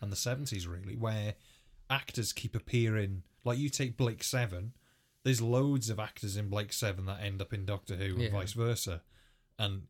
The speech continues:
Speaker 1: things like they turn up in the Avengers.
Speaker 2: Yeah.
Speaker 1: Uh, you know, they crop up all over the place 'cause they're just jobbing actors, aren't they?
Speaker 2: Yeah.
Speaker 1: And I think that's what she is now. She's the modern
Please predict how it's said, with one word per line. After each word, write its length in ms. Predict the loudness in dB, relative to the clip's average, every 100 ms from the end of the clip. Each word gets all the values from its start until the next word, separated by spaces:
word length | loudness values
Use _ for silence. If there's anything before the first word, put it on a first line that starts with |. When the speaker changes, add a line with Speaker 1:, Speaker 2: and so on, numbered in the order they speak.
| _ -16
Speaker 1:
things 420 | -4 0 0 -2
like 240 | -2 -4 -4
they 180 | -6 -4
turn 240 | -2 0 -2
up 120 | -4
in 40 |
the 120 | -4
Avengers. 1000 | -2 0 0 2 0 2 2 2 2 -2 -2
Speaker 2:
Yeah. 220 | -2 -2 -2 -6
Speaker 1:
Uh, 120 | -10 -10
you 160 | -2 0
know, 160 | 2
they 100 | 0
crop 380 | -2 0 -2 2
up 260 | 0 0 -8 -10 _ _ _ _ _ _ _ _
all 260 | 0 4 6
over 220 | 6 4
the 80 | -2
place 320 | -4 -4 -2
'cause 140 | -2 0
they're 100 | -2
just 260 | -2 -4
jobbing 380 | 0 2 2 0
actors, 420 | -2 -4 -4 -2
aren't 200 | 2 4
they? 80 | 4
Speaker 2:
Yeah. 140 | 2 -2 -8 -6
Speaker 1:
And 100 | 0
I 40 | 0
think 180 | 0
that's 180 | -2 -2
what 120 | -2
she 260 | -2 0 2
is 140 | 2
now. 160 | 0 0
She's 260 | 0 -2 0
the 80 |
modern 600 | -2 0 -2 -2 -4 -6